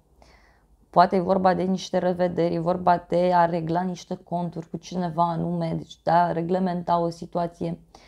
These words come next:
Mă refer într-un sens pozitiv aici. Încercați să, uh,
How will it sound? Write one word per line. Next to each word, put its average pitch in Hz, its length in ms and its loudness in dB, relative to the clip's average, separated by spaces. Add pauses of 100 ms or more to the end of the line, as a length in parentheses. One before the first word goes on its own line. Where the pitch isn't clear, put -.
(140)
Mă 220 100 -4
refer 196 220 0
într-un 202 280 0
sens 196 300 0
pozitiv 160 600 -2
aici. 143 460 -4 (2500)
Încercați - 440 0
să, 170 840 0
uh, - 80 -14